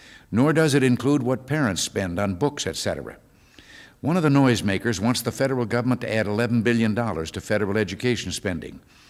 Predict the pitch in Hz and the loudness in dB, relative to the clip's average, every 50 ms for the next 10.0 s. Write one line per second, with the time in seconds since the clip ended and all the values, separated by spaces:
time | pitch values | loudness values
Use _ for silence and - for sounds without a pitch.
0 | - - - - - - - 87 98 113 120 127 110 113 107 110 113 110 107 98 | -20 -20 -20 -20 -20 -10 -6 -2 0 2 2 2 2 2 2 2 2 2 0 -2
1 | - - 104 104 101 - - 143 165 160 135 107 98 78 62 57 - - - _ | -2 0 0 0 0 0 0 0 2 2 2 2 0 -2 -4 -8 -14 -16 -20 _
2 | _ - - - - - _ - 92 92 95 120 165 180 143 - - 101 98 87 | _ -20 -20 -20 -20 -18 _ -8 -4 0 2 2 2 2 2 0 0 -2 0 0
3 | 107 113 110 - - 147 160 156 123 92 101 101 101 90 76 73 87 117 131 143 | 0 0 -2 0 2 4 4 4 4 0 -2 -4 -4 -6 -6 -4 -2 0 0 0
4 | 139 143 147 143 139 131 98 123 123 101 120 117 95 113 113 113 117 113 107 104 | -2 -2 -2 -2 -2 -2 0 0 0 0 0 -2 -2 -2 0 0 0 -2 -2 -4
5 | 95 - - 110 110 107 95 107 104 92 - 95 92 92 98 90 76 - 57 - | -4 -4 -2 -2 -2 0 0 0 0 -2 -2 -4 -4 -2 -2 -2 -4 -6 -12 -16
6 | - _ _ _ _ - - - - - - - - _ _ - 98 - - 135 | -18 _ _ _ _ -20 -20 -20 -20 -20 -20 -20 -20 _ _ -8 -6 -2 0 2
7 | 156 165 - - 131 110 101 95 98 98 101 - - 131 147 156 156 160 135 107 | 2 0 0 0 0 0 0 0 -2 -4 -4 0 0 2 2 2 2 0 0 0
8 | 120 117 98 95 117 - - 98 98 107 120 110 139 - - 104 95 87 - 104 | 0 0 0 0 -2 -2 -2 0 0 0 0 -2 -4 -2 -2 -2 -2 0 -2 -2
9 | 104 95 85 87 98 110 123 - - 135 139 135 127 120 107 85 85 90 98 95 | -2 -2 -2 -2 0 -2 -2 -2 -2 0 2 2 4 2 2 0 -2 -4 -8 -10